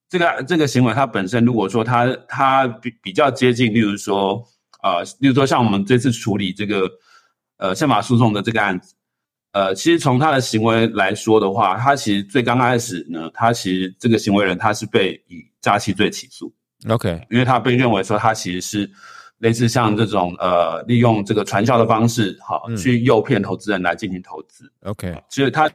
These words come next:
Speaker 1: 一刚开始他是用诈欺罪起诉的。那像这样子，其实他的行为本质比较接近是诈欺，甚至是所谓的，呃，违法的多层次传销的话，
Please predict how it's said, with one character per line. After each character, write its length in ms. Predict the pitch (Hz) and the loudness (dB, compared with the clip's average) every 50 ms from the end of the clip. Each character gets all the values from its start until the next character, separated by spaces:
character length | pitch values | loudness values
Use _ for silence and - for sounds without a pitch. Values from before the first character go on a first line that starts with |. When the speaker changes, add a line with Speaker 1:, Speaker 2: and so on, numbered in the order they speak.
| - | -2
Speaker 1:
一 80 | - 160 | -2 0
刚 180 | 151 156 151 | 0 2 2
开 60 | 156 147 | 2 0
始 100 | 117 107 | 0 -2
他 160 | 101 110 117 | 0 2 2
是 80 | 113 | 4
用 240 | 120 123 117 110 101 | 4 4 4 4 2
诈 160 | 101 - 110 | 2 2 0
欺 160 | 107 - 110 101 | 0 0 -4 -2
罪 200 | 98 107 92 - | -2 -2 -2 -2
起 200 | - - - - | -6 -14 -16 -18
诉 180 | - - 98 - | -16 -14 -14 -14
的。 80 | - _ _ _ _ _ _ _ _ _ _ _ - | -16 _ _ _ _ _ _ _ _ _ _ _ -2
那 240 | - 175 165 175 165 | 0 0 0 0 -4
像 320 | - - - 190 180 175 | -8 -2 0 2 2 2
这 80 | 160 180 | 4 4
样 160 | 196 175 156 | 4 4 4
子， 120 | 127 117 113 | 4 2 0
其 180 | - - 117 | 2 2 0
实 100 | 113 117 | 2 2
他 200 | 113 131 131 131 | 2 2 2 2
的 100 | 131 117 98 - - | 2 2 0 -2 -8
行 160 | - - 131 135 | -8 -2 0 0
为 80 | 139 135 | 0 0
本 160 | - 95 90 87 | -2 -6 -6 -6
质 200 | - - 92 - | -10 -14 -16 -10
比 120 | - 92 | -4 0
较 100 | 113 117 | 0 0
接 160 | 117 - 123 | 2 2 2
近 160 | 120 120 117 | 4 4 2
是 140 | 117 117 117 | 2 2 0
诈 260 | 117 - - 180 196 | 0 2 2 2 2
欺， 240 | 202 - - 98 98 | 0 0 -2 -6 -4
甚 180 | 98 123 113 117 | -2 0 0 2
至 140 | 117 117 104 | 2 0 -2
是 240 | - - 107 113 | -2 -6 -8 -8
所 200 | 101 - - 87 | -6 -4 -2 -2
谓 60 | 90 90 | -2 -2
的， 300 | 90 87 82 80 80 - _ _ _ _ _ _ _ _ - | -4 -6 -8 -8 -12 -18 _ _ _ _ _ _ _ _ -2
呃， 340 | - 98 95 92 90 85 78 - - | 0 2 2 4 2 0 -2 -2 -2
违 140 | 104 110 143 | 0 0 0
法 200 | - - 98 87 | 2 2 0 0
的 100 | 80 90 | 0 -2
多 200 | 92 - 110 110 | 0 2 2 2
层 200 | 110 - 95 90 | 2 0 -2 -4
次 160 | 95 - - | -4 -4 -6
传 240 | 101 - - 82 82 | -6 -6 -6 -8 -8
销 200 | 87 - 90 87 | -6 -2 -2 -2
的 60 | 80 - | -2 -2
话， 200 | - 90 73 | -2 -2 -2